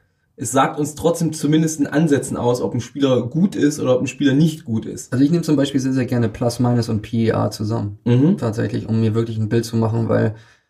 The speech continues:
Speaker 2: manchmal
Speaker 1: Real
Speaker 2: ist es auch
Speaker 1: Plus,
Speaker 2: so
Speaker 1: Minus oder dieses,
Speaker 2: Real Plus,
Speaker 1: äh,
Speaker 2: Minus.
Speaker 1: ja.
Speaker 2: Also manchmal sind es halt einfach so Situationen, wo ich denke, okay, der hat an dem Abend nichts getroffen und seine Statistiken und die P-, der P, also Player Efficiency Rating ist dadurch ein bisschen runtergegangen.
Speaker 1: Mhm.
Speaker 2: Aber auf der anderen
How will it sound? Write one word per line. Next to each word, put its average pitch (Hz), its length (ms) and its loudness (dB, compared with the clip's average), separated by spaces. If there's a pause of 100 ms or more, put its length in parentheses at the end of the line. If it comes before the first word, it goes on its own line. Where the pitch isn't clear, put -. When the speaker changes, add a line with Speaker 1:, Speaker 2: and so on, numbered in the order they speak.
(160)
Speaker 2:
manchmal 139 280 2
Speaker 1:
Real 202 100 2
Speaker 2:
ist - 60 -6
es 214 60 -2
auch 202 40 2
Speaker 1:
Plus, 190 140 0
Speaker 2:
so 180 60 -4
Speaker 1:
Minus 180 380 0
oder 143 260 2
dieses, 131 480 -2
Speaker 2:
Real 120 180 2
Plus, 120 160 2
Speaker 1:
äh, - 20 0
Speaker 2:
Minus. 107 280 0
Speaker 1:
ja. - 60 -8
Speaker 2:
Also 110 140 0
manchmal 139 320 2
sind 131 140 0
es 120 120 -2
halt 120 160 0
einfach 120 160 2
so 113 80 -2
Situationen, 120 560 0
wo 113 60 2
ich 110 80 2
denke, 110 220 0
okay, 110 180 -2
der 113 80 2
hat 113 80 -2
an 113 60 2
dem 110 120 2
Abend 113 300 0
nichts 127 200 0
getroffen 139 520 -2 (200)
und 110 160 2
seine 113 200 2
Statistiken 120 540 0
und 110 120 2
die 117 80 0
P-, - 260 -6
der 110 140 0
P, 117 400 -2
also 107 140 -2
Player 117 240 2
Efficiency 120 420 -2
Rating 117 260 2
ist 110 140 -4
dadurch 113 180 2
ein 113 40 -2
bisschen 113 180 -2
runtergegangen. 131 560 2
Speaker 1:
Mhm. - 60 -18 (420)
Speaker 2:
Aber 110 180 0
auf - 80 0
der 127 100 0
anderen 120 100 4